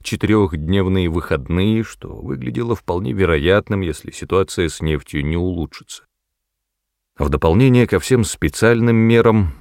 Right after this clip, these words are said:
звучали призывы к добровольной экономии энергии во всех ее формах. В Golden State Power and Light все дискуссии омрачились пониманием того, что собственных нефтяных запасов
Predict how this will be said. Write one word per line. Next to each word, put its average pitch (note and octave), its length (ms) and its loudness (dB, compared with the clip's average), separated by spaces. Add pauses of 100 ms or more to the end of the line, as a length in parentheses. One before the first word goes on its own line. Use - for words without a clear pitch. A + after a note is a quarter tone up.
звучали D2 460 0
призывы G#2 500 2
к F2 80 -4
добровольной G2 760 4
экономии F2 460 2
энергии G#2 680 2 (380)
во C#3+ 100 0
всех F#2+ 360 0
ее F#2+ 100 -2
формах. - 560 -10 (1200)
В C2+ 140 -6
Golden B2 320 0
State G#2+ 400 -2
Power F2+ 340 2
and C2 120 -4
Light G#2+ 360 0
все - 200 -10
дискуссии A2+ 580 -6
омрачились G2 640 0
пониманием F#2 640 -2
того, F#2+ 320 -4
что F2 260 -4
собственных G2+ 720 -4
нефтяных E2+ 540 -2
запасов G2+ 640 -4